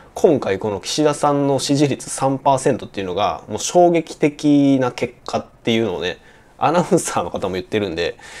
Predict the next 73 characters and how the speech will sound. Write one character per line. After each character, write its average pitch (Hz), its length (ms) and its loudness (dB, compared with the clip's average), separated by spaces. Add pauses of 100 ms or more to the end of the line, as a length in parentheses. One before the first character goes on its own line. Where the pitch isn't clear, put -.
(440)
ま 87 120 -2
あ、 87 40 -2
い 113 100 -2
か 175 160 4
に 95 100 0
ね、 87 280 -2
今 113 220 -2
す - 200 -2
ご 160 160 4
い 92 180 -2
状 107 160 2
況 104 180 -2
に 92 80 -2
な 87 120 -2
っ - 40 -12
て - 100 -10
る 73 80 -6
か - 140 -8
と - 320 -6
い 135 120 2
う 131 120 4
こ 127 140 0
と 135 100 2
な 92 100 0
ん 67 40 -8
で - 80 -12
す - 80 -8
よ - 80 -8
ね。 123 160 -4 (120)
で、 143 220 2
な 196 180 2
ん 156 140 4
で 135 400 2
岸 143 300 -2
田 147 80 0
政 135 340 2
権 95 140 -4
こ 131 140 0
ん 135 60 0
な 131 80 0
に 127 80 -2
支 131 160 -2
持 139 120 2
率 107 180 -6
低 127 240 -2
い 117 60 0
の 101 100 -2
か 104 140 -6
な 117 220 -2
っ - 20 -4
て 113 80 -4
い - 20 0
う 104 40 -2
の 113 40 -4
を 107 60 -6
考 147 260 -2
え 113 60 0
た 104 100 -6
時 104 220 -6
に、 - 340 -2
や 151 80 -2
っ - 60 -6
ぱ - 100 -4
り 101 60 -4
金 202 320 -2
融 196 120 2
所 185 160 -4
得 180 280 0
課 185 180 2
税 113 180 2
の - 160 -10
強 - 260 2
化 - 280 -6